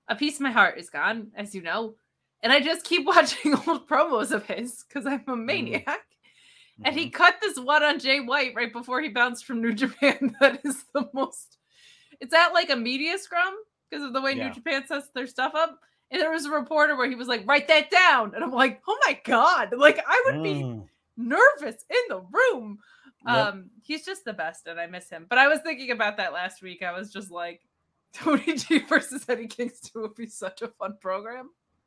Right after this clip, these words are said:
Speaker 1: It would.
Speaker 2: It really would. Um, so, uh, uh, Henry the Casey, um, talking about how, you know,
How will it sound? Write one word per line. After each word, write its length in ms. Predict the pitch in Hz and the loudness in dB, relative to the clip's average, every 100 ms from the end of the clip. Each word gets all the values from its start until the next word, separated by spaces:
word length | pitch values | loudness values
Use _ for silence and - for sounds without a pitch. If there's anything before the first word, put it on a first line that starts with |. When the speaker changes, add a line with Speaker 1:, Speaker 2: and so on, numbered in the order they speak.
| _ _ _ _ _ _ _ | _ _ _ _ _ _ _
Speaker 1:
It 60 | - | -14
would. 160 | 113 120 | -14 -10
Speaker 2:
It 40 | |
really 160 | 120 117 | -10 -8
would. 320 | 113 110 92 _ _ _ _ _ _ _ | -8 -8 -12 _ _ _ _ _ _ _
Um, 640 | 135 135 131 127 120 113 - _ _ _ _ _ _ _ | 0 4 4 2 -4 -8 -12 _ _ _ _ _ _ _
so, 520 | - 170 156 147 139 - | -2 6 8 8 4 2
uh, 580 | 139 131 127 120 113 104 - _ _ _ _ _ _ _ _ _ _ - | 4 6 6 4 0 -4 -10 _ _ _ _ _ _ _ _ _ _ -10
uh, 160 | 120 113 | -6 0
Henry 200 | 175 165 | 2 2
the 100 | 151 | 2
Casey, 580 | 151 147 139 120 110 _ _ | 0 0 -2 -6 -6 _ _
um, 440 | 120 113 110 104 101 | -2 0 0 -4 -2
talking 320 | 123 117 120 | 0 0 -2
about 200 | 113 107 | -2 0
how, 320 | 113 107 98 | 0 -2 -4
you 100 | 107 | -10
know, 340 | 104 98 98 | -10 -10 -10